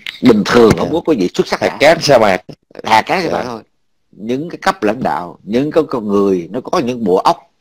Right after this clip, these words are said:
Speaker 1: mình phải nói là dùng một từ là siêu việt thì không có đúng, nhưng mà có nghĩa là họ có một cái tầm nhìn rất là cao, họ hơn hẳn mình về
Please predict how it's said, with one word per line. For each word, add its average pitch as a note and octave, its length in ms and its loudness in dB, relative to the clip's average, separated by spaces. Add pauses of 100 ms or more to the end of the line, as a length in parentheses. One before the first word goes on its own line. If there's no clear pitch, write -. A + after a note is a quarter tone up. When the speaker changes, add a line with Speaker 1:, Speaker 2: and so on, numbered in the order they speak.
Speaker 1:
mình G2 280 -4
phải A#2 120 -2
nói E3 200 2
là G#2 60 0
dùng F#2 200 -2
một F#2+ 100 -10
từ F#2 180 0
là E2+ 180 -8 (460)
siêu C#3+ 320 4
việt G2 220 0
thì F#2 80 -6
không G#2 140 -8
có C#3 80 0
đúng, F#3+ 260 -2
nhưng B2+ 180 -4
mà F2+ 80 -4
có C3+ 140 -6
nghĩa A2+ 220 -6
là F2 120 -8
họ F2+ 240 -4 (160)
có F3 160 2
một E3 160 -4
cái - 120 -2
tầm - 220 -6
nhìn F#2+ 320 -4
rất - 180 -2
là D#2+ 80 -2
cao, C#3 500 2 (320)
họ F#2+ 180 -2
hơn C3 340 -2
hẳn D3 360 -14
mình F#2 280 -6
về F2+ 160 -4